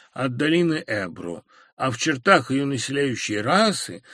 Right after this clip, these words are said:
и даже в некоторых подробностях костюма узнал крымских татар области Горной Готи. Ни в одной стране Европы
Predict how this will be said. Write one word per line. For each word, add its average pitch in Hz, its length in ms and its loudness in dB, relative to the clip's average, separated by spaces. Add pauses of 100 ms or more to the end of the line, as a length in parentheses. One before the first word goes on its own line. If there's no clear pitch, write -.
(140)
и 135 100 -2
даже 196 340 6
в 202 60 4
некоторых 190 480 2
подробностях 170 800 2
костюма 214 680 -2
узнал 208 400 0
крымских 247 600 -2
татар 104 420 0
области 98 460 -4
Горной 165 480 0
Готи. 127 520 -8 (520)
Ни 147 140 2
в 185 60 6
одной 185 380 4
стране 131 420 -4
Европы 117 760 -4